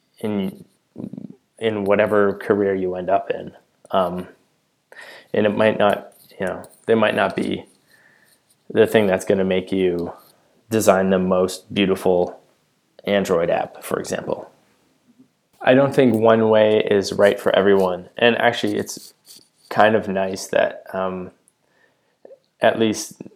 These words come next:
in this, you know, in this kind of, like, design tech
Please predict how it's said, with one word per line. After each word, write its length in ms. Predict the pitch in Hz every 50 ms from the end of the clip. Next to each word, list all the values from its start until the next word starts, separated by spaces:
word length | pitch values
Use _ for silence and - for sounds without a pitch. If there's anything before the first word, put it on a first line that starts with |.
| _ _ _ _ _ _ _ -
in 180 | 120 117 113
this, 400 | 110 104 104 104 - - - _ _ -
you 120 | 113 110
know, 280 | 101 95 98 - - - -
in 180 | 104 110 104 101
this 160 | 101 92 -
kind 200 | - 104 101 101
of, 100 | 95 90
like, 160 | 98 95 92
design 460 | - 101 98 95 95 95 95 95 95 92
tech 440 | - - 101 98 - - - -